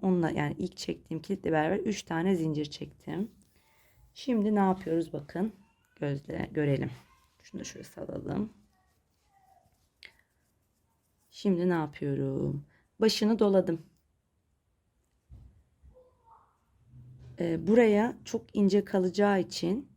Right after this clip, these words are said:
bir tane daha yapalım bunun içine. Bakın bu şekilde. Hatta biraz kalın gözükmesini isterseniz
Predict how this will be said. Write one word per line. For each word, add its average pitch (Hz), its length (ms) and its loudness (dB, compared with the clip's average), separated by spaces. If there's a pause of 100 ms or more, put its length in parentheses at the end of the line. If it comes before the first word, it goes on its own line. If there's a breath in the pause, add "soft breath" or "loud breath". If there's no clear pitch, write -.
(480)
bir 208 120 -8
tane 180 360 2
daha 170 200 0
yapalım 143 440 -4
bunun 131 140 -6
içine. 139 480 -6 (1500)
Bakın - 260 -6
bu 180 60 -4
şekilde. 147 680 -2 (840)
Hatta 196 340 -2
biraz 202 280 2 (360)
kalın 208 340 2
gözükmesini 175 580 0
isterseniz 180 920 -4